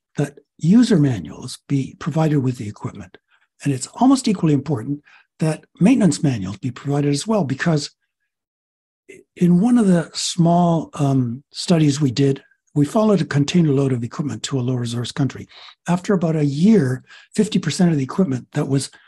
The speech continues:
functional when it arrived was out of service. And the reasons were lack of spare parts, mostly,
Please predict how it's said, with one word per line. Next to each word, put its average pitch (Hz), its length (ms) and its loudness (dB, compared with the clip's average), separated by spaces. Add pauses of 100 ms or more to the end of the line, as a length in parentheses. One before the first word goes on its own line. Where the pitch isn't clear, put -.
(140)
functional 185 720 2
when 143 160 4
it - 160 -4 (100)
arrived 131 680 -2 (540)
was 156 180 0
out 165 100 2
of 147 80 2
service. - 520 -4 (640)
And 147 120 2
the 151 100 0
reasons 175 340 4
were 139 380 -2
lack 151 200 -2
of 143 80 -2
spare 127 240 -4
parts, - 520 -10 (400)
mostly, - 460 -6